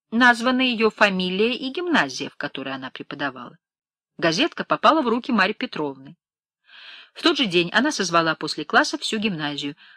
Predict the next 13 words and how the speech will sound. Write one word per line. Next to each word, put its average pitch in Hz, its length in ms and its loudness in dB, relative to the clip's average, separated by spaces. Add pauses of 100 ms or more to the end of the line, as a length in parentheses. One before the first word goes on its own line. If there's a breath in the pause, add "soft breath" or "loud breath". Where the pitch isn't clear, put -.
(160 soft breath)
Ученицы 302 440 0
почувствовали, 240 720 0
что - 180 -4
готовится 156 440 -6
что-то - 260 -4
необычайное, 262 640 -2
и 143 40 -10
сразу 147 340 -6
пришли 214 320 -6
в 190 80 -6
нервное 147 340 -8
состояние. 180 760 -8 (720 loud breath)
Среди 214 420 0